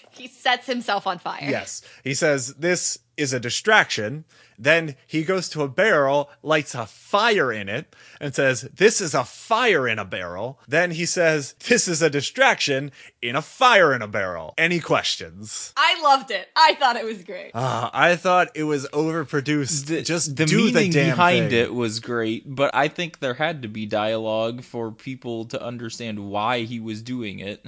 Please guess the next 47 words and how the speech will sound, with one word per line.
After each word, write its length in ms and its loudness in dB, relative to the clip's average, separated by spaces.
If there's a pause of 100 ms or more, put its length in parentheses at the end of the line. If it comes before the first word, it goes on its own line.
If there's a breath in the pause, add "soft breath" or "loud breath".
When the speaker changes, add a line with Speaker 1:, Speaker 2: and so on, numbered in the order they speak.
Speaker 2:
Well, 200 0
you 180 -6
sh-, 220 -6
you 220 -6
light 240 0
the 80 -6
fire, 600 -4
you 140 -6
show 320 -2
the 140 -4
thing, 280 -2
you 80 -6
say, 360 0 (240 soft breath)
"This 180 0
is 160 -2
a 60 2
distraction, 800 0 (220)
this 300 2
is 120 -2
what 160 4
you 80 0
do 120 2
with 120 0
distractions." 840 0 (100)
Then 200 -2
you 140 -2
do 320 0
the 140 -4
damn 340 -6
thing. 400 -8
Speaker 1:
No, 240 -6 (140)
I 140 6
thought 180 2
it 80 0
was 120 -12
cheesy 440 -8
and 140 -4
ridiculous, 540 -6
and 100 -6
I 60 -6
loved 380 -8
it, 200 -6
and 100 -6
I 40 -8
want 280 -8
more. 220 -8
Speaker 2:
Okay. 560 0